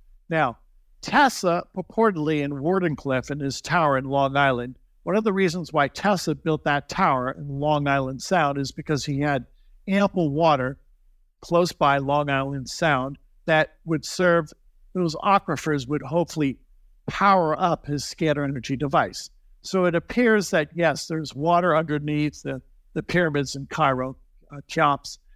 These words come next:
and there's also a water supply that Tesla had in Long Island at his Wardenclyffe Tower in Long Island Sound.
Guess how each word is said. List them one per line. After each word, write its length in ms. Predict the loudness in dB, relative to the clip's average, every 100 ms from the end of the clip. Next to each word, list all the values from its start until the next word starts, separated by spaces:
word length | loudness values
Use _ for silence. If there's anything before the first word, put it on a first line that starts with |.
| _ _
and 120 | -2
there's 200 | -2 2
also 540 | 4 2 2 -2 -2 -6 _ _
a 100 | -10
water 340 | -4 2 2 2
supply 480 | -4 -8 -2 0 0
that 180 | -2 -2
Tesla 400 | -2 0 -2 -2
had 340 | -4 -6 -6
in 140 | -6
Long 320 | -4 -2 0 0
Island 400 | 0 0 -6 -10 _ _ _ _ _ 0
at 200 | 0 2
his 260 | 0 0 0
Wardenclyffe 640 | 2 2 2 -2 -2 -2
Tower 400 | -4 -2 -2 -4 -8
in 140 | -4 0
Long 480 | 2 2 -2 -4 -10 -12
Island 300 | -8 -8 -10
Sound. 400 | -2 0 0